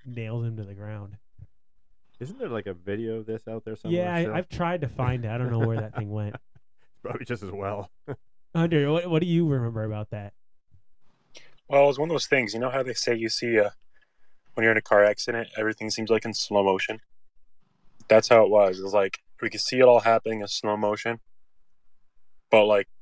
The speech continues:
Speaker 3: we couldn't do anything to stop it or anything.
Speaker 1: Yeah.
Speaker 3: And, like, you hear people screaming, and you thought it was, like, the end of Dad.
Speaker 1: Yeah.
Speaker 3: So
Speaker 1: <laughs> It was crazy. It was, it was, it was a wild time.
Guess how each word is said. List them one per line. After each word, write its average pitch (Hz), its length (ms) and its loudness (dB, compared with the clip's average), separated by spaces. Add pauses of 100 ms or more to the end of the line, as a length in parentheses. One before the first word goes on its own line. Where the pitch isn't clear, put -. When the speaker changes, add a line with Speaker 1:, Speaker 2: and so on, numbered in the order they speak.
(320)
Speaker 3:
we 101 120 -10
couldn't 104 240 -4
do 104 120 -2
anything 101 200 -4
to 95 80 -6
stop 104 320 6
it 95 80 0
or 95 140 -2
anything. 92 340 -2 (420)
Speaker 1:
Yeah. - 120 -20 (260)
Speaker 3:
And, 117 120 8
like, 113 200 8
you 107 60 -6
hear 113 200 2 (120)
people 117 240 -2
screaming, 113 720 -4
and 101 140 -10
you 101 100 -8
thought 110 240 4
it - 40 2
was, 98 140 -2
like, 98 280 0 (100)
the 101 200 -4
end 104 180 -4
of 95 180 2 (1120)
Dad. 92 240 6 (640)
Speaker 1:
Yeah. 120 200 -14 (100)
Speaker 3:
So - 140 -12 (220)
Speaker 1:
<laughs> 104 280 -18
It 147 40 -12
was 170 180 -12
crazy. 120 460 -8
It 123 80 -4
was, 120 200 -4
it 135 60 -4
was, 117 260 -4 (100)
it 135 60 -6
was 127 100 -2
a 113 60 0
wild 104 440 -4
time. 98 360 -10